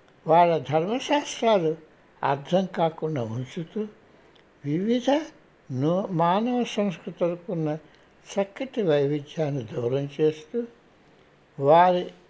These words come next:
క్రైస్తవ మతోద్యోగ హోదాలను, అధికారాలను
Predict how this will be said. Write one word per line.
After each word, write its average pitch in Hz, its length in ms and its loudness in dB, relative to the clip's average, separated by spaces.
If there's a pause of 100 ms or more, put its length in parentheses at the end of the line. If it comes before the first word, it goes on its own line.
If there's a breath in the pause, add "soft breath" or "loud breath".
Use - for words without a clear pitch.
క్రైస్తవ 254 800 -2
మతోద్యోగ 190 840 -2
హోదాలను, 170 840 0 (500 soft breath)
అధికారాలను 156 1200 0